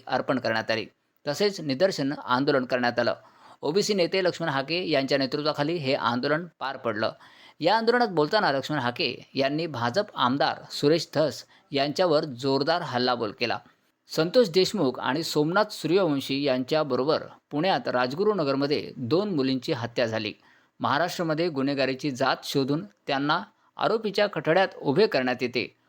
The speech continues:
मनोज जरांगे यांची भाषा आता सुरेश धस करत आहेत, असा हल्लाबोल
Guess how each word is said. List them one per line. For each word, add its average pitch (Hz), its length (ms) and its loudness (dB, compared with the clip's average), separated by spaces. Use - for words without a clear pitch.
मनोज 165 240 2
जरांगे 156 380 0
यांची 156 440 0
भाषा 147 340 0
आता 156 300 0
सुरेश 165 400 0
धस 135 200 0
करत 123 280 0
आहेत, 123 220 -2
असा 127 240 0
हल्लाबोल 131 480 0